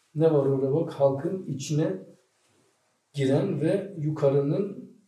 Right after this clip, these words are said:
emirlerini uygulayan saçaklar demiş. Şu alt dört. Bir, iki, üç, dört.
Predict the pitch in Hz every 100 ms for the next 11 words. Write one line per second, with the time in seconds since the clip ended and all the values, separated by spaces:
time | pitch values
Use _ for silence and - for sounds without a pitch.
0 | - 165 156 143 135 135 160 190 196 -
1 | 151 143 139 143 180 - 151 160 - 151
2 | 127 107 95 - - - _ _ _ _
3 | _ _ _ _ _ _ _ _ _ _
4 | _ - - 143 143 143 - 143 - -
5 | - - _ _ _ _ _ _ _ _
6 | _ _ _ 170 156 151 131 - - -
7 | - - 139 135 120 120 - 135 - -
8 | 127 113 -